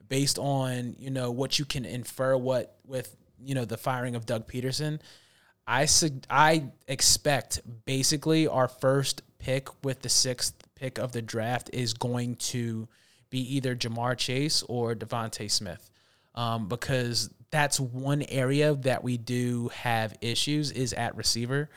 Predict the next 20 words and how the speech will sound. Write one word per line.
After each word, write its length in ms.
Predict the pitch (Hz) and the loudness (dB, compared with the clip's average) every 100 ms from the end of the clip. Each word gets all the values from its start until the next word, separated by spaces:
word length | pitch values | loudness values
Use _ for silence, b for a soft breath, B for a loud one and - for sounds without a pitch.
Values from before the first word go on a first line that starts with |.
| b b b - | b b b -2
um, 300 | 139 143 139 | 0 2 0
moving 320 | 143 156 160 156 | 2 4 4 2
forward, 760 | 165 170 180 180 180 - 139 | 4 6 6 4 0 -4 -6
pending 560 | - 151 147 143 139 127 | 0 2 2 2 0 -2
Howie 320 | - 123 127 | 0 0 4
Roseman 580 | 139 170 156 135 131 120 | 8 8 8 4 0 0
and 120 | 127 | -2
how 180 | 123 127 | 0 0
much 240 | 127 123 | -2 -4
of 100 | 127 | -4
a 80 | 131 | -4
leash 320 | 120 113 - | -4 -2 -2
that, 320 | 120 117 110 - | -2 -2 -4 -6
uh, 220 | 117 110 - _ _ _ | -6 -4 -6 _ _ _
Jeff 220 | - 113 - | -4 -4 -2
Lurie 160 | 110 | -2
actually 300 | 101 110 131 | -2 -2 -4
gives 240 | 127 147 110 | 0 0 0
this 180 | 101 | -4
man. 320 | 95 76 55 | -4 -8 -10